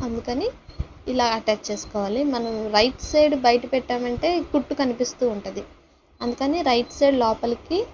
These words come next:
రాంగ్ సైడ్ బయటకు పెట్టి ఈ విధంగా కుట్టు వేసుకోవాలి. కుట్టేసిన తర్వాత ఈ రిమైనింగ్, ఆ, ఇది సరి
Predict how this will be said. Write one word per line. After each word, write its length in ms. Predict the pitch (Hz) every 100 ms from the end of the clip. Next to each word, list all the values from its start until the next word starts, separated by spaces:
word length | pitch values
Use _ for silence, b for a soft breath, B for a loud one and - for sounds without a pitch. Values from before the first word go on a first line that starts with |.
| - - _ _ - 226
రాంగ్ 280 | 226 233 254
సైడ్ 240 | - 254
బయటకు 340 | 220 208 233
పెట్టి 400 | 233 220 - 349
ఈ 20 | 359
విధంగా 380 | 247 233 233
కుట్టు 440 | 240 - - 240 226
వేసుకోవాలి. 760 | 214 208 - 208 202 202 285 427 - _ _ _ _
కుట్టేసిన 480 | 269 262 277 277 262
తర్వాత 680 | 240 226 226 214 277 403 466 349
ఈ 100 | 233
రిమైనింగ్, 540 | 240 247 269 294 285 269 226
ఆ, 300 | 220 220 214 240
ఇది 180 | 247
సరి 240 | 311 262